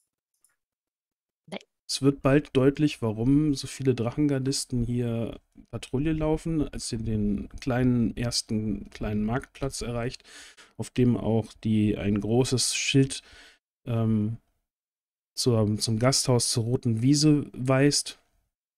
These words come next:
Speaker 2: Ein, äh, ja, wirklich in f-, curliges Rot, äh, angestrichenes, hohes Haus, das höchste Haus, was ihr bis jetzt hier gesehen habt, mit zwei Stockwerken.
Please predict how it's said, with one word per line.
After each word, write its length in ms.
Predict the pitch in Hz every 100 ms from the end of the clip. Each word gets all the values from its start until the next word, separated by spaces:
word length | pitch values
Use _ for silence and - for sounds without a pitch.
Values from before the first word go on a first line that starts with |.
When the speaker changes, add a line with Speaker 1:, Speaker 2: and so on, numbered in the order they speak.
| _ -
Speaker 2:
Ein, 420 | 113 110 107 - - -
äh, 380 | 110 104 101 101 - _ _ _ _ _ _ _ _ -
ja, 220 | 107 95 - 92 _ -
wirklich 440 | 107 127 131 -
in 200 | - 113
f-, 360 | 113 - - -
curliges 560 | - 131 135 120 - 120
Rot, 400 | 120 139 139 -
äh, 40 |
angestrichenes, 1300 | 110 117 - 139 143 135 - 127 127 127 117 113 - - - -
hohes 520 | 139 147 139 - -
Haus, 400 | 117 147 160 -
das 280 | 120 - - 101 107
höchste 420 | 147 - 131 113
Haus, 400 | 120 139 - -
was 380 | 110 117 120 -
ihr 80 | 113
bis 160 | 113
jetzt 160 | 120 -
hier 80 | 110
gesehen 260 | 110 131
habt, 160 | 147 127
mit 140 | 107
zwei 200 | - 98
Stockwerken. 840 | 101 - 101 101 101 98 - 185